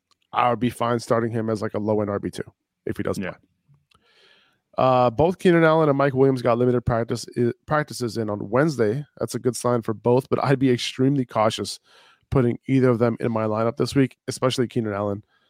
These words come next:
Speaker 1: You know, even in a good matchup against Kansas City, like, this is, you know, it's not even a great matchup for Mike Williams, like, on his side, uh, on the left side, but, like, you know, it, it's, it's, I would, I'm not sure if these guys will end up going this week.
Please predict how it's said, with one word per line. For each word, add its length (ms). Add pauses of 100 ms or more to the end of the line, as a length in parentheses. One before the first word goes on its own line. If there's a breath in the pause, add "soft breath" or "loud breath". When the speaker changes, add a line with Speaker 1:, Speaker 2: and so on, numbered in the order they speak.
(200)
Speaker 1:
You 80
know, 100
even 180
in 80
a 40
good 160
matchup 340
against 300
Kansas 340
City, 220
like, 260
this 160
is, 220 (340)
you 80
know, 60
it's 100
not 80
even 120
a 40
great 240
matchup 320
for 80
Mike 200
Williams, 380
like, 180
on 200
his 220
side, 440 (540 soft breath)
uh, 140
on 100
the 100
left 200
side, 420
but, 200
like, 240 (440)
you 120
know, 160 (120)
it, 160
it's, 240
it's, 380 (800)
I 160
would, 340 (100)
I'm 180
not 160
sure 180
if 80
these 160
guys 240
will 180
end 140
up 100
going 260
this 180
week. 220